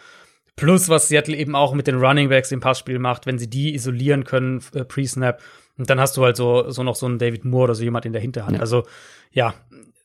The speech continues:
Speaker 1: zu viele Waffen, zu viele Ansatzpunkte. Ich sehe nicht, wie die Vikings Defense die Seahawks Offense stoppt. Ich sehe zumindest ein bisschen, wie die Seahawks Defense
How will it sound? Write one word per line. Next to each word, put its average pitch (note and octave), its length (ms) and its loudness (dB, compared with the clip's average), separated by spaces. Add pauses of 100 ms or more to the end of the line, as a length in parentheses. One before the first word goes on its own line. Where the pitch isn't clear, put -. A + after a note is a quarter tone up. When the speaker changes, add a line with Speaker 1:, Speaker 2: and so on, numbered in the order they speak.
Speaker 1:
zu - 220 0
viele F#3+ 240 4
Waffen, D3 480 0
zu - 180 -4
viele C#3+ 240 0
Ansatzpunkte. C3 640 -4
Ich - 140 -12 (240)
sehe C3+ 640 -2 (840)
nicht, D#3 520 0
wie E3+ 80 0
die D3+ 240 -4
Vikings C#3 440 0
Defense D3 560 -6
die C3+ 80 -10
Seahawks B2+ 300 -4
Offense C#3 280 -2
stoppt. C#3+ 240 0
Ich C3+ 100 -10
sehe C3 320 0 (340)
zumindest D#3 360 0
ein B2 160 -6
bisschen, E3+ 540 2
wie C#3+ 60 -2
die C3+ 100 -4
Seahawks C3 500 0
Defense B2+ 680 -6